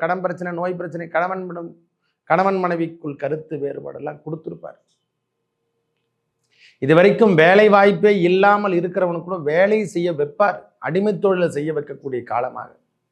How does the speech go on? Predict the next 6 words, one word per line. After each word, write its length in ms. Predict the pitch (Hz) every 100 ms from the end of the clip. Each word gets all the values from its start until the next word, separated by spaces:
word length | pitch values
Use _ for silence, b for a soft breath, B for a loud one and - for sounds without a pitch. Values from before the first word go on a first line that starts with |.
| _ _ _ _ _
கொஞ்ச 140 | 151 156 160
நாளைக்கு 320 | 185 185 180
இந்த 120 | 160
ரெண்டரை 300 | 147 151 170 165 151
ஆண்டு 240 | 175 185 170
காலங்கள் 460 | 170 170 160 135